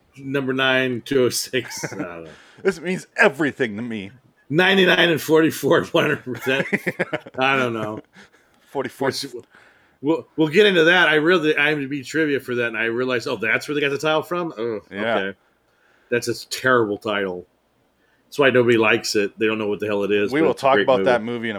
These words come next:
Speaker 2: a, in a bit here. I,
Speaker 1: Yeah, I
Speaker 2: I,
Speaker 1: know.
Speaker 2: I have some stuff to say about that movie. And also,
Speaker 1: Oh.
Speaker 2: and also nothing to say about that movie at the same time.
Speaker 1: I, I, I don't know. I think Frankenheimer might be my favorite director now.
Speaker 2: <laughs> Okay.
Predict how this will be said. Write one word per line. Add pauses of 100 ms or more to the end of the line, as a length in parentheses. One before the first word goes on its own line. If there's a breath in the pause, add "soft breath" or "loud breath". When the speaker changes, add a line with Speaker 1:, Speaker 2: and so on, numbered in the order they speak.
(200)
Speaker 2:
a,
in
a
bit
here. (280 soft breath)
I,
Speaker 1:
Yeah,
I
Speaker 2:
I,
Speaker 1:
know.
Speaker 2:
I
have
some
stuff
to
say
about
that
movie. (320)
And
also,
Speaker 1:
Oh.
Speaker 2:
and
also
nothing
to
say
about
that
movie
at
the
same
time.
Speaker 1:
I,
I,
I
don't
know.
I
think
Frankenheimer
might
be
my
favorite
director
now.
Speaker 2:
<laughs>
Okay.